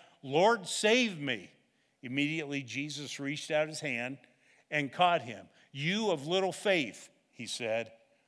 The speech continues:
'why did you doubt?'" It specifically says that he saw the wind. I'm sure that's a reference to the effects of the wind, the, the water and the spray of the water in his face and, and all of that.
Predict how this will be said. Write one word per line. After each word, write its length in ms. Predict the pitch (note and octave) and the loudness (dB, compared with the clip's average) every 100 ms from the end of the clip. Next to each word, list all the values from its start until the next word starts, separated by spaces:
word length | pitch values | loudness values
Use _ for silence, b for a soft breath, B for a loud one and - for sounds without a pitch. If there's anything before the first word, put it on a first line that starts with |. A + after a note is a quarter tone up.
| _ - | _ -6
'why 520 | G#2+ B2+ C#3+ D3 D3 - | 2 2 4 0 -2 -12
did 460 | A2 A#2+ A2 F#2+ - _ _ - | -8 -6 -6 -8 -14 _ _ -20
you 320 | A#2+ G#2+ G2+ | -14 -12 -12
doubt?'" 540 | - F#2+ F2 - - _ _ _ _ _ B B B B B | -8 -8 -8 -14 -20 _ _ _ _ _ B B B B B
It 100 | D3 | -8
specifically 680 | - F3+ - B3 A3 F3+ D#3+ | -6 -6 0 0 0 -4 -4
says 380 | - F3+ C#3+ A#2+ | 0 0 0 -2
that 80 | |
he 100 | C#3 | -6
saw 560 | C3 - F3 E3+ D#3+ - | -6 0 2 4 2 -2
the 80 | C3 | -8
wind. 420 | C3 D3+ G#2+ F2 _ b b A#2+ | -4 -2 -4 -8 _ b b -14
I'm 80 | |
sure 200 | A2 D#3+ | -6 -4
that's 280 | B2+ B2 - | -2 -4 -4
a 20 | |
reference 480 | A#2 A2+ - B2 G#2 - | -6 -6 -6 -8 -10 -8
to 180 | A#2 G#2+ B B | -10 -10 B B
the 120 | B2 | -10
effects 480 | G2 - C#3 G#2+ - | -10 -2 -2 -2 -6
of 120 | A#2+ G#2+ | -10 -12
the 80 | |
wind, 500 | G#2+ A2+ A2 A2 A#2+ | -10 -8 -6 -8 -10
the, 160 | G#2+ G2+ _ b b A#2+ | -12 -16 _ b b -12
the 100 | G#2 | -8
water 580 | G#2+ A2+ A2+ A2+ A2+ | 0 2 2 0 -6
and 180 | G#2+ G2+ | -8 -12
the 160 | F#2+ G2 | -14 -4
spray 580 | - - - C3+ A#2+ A#2 | -2 -2 -2 -2 -2 -2
of 100 | G#2 | -6
the 80 | G#2+ | -4
water 400 | A#2 A#2 A#2 G#2+ | -2 -2 -2 -10
in 80 | |
his 100 | G#2+ | -10
face 480 | - B2+ A#2 A#2 - | -10 -8 -8 -8 -8
and, 140 | G#2+ - B B B | -10 -18 B B B
and 160 | A#2 A#2+ | -6 -2
all 220 | A2+ A2 | -2 -2
of 120 | G#2+ | -2
that. 480 | C3 C3+ A2+ - | 2 4 2 -6